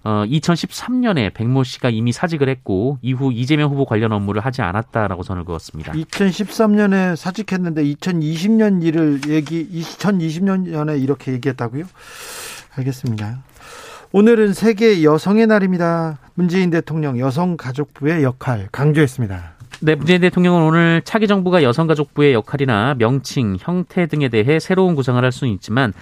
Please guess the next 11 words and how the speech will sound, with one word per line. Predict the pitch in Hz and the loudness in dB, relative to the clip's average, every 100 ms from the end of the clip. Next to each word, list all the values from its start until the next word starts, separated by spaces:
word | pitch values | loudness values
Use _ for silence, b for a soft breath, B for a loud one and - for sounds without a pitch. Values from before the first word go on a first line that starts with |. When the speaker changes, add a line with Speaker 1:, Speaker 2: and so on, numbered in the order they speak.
| B B 117 | B B 0
Speaker 1:
여가부가 | 127 156 151 | 2 2 2
관장하는 | 143 127 135 143 139 | 2 0 2 2 2
업무 | 120 127 131 | 2 2 0
하나하나는 | 165 165 147 127 139 170 | 0 0 0 2 0 0
매우 | 113 120 | 2 2
중요하고 | 123 - 127 127 113 95 110 143 | 0 0 0 2 0 0 -2 0
더욱 | 113 117 | 0 -2
발전해 | - 107 - 131 117 | -4 -6 -2 0 0
가야 | 107 101 | 0 0
한다라고 | 98 95 90 92 | -2 -2 -2 -2
말했습니다. | 90 92 - 90 92 87 | -4 -4 -6 -6 -2 -4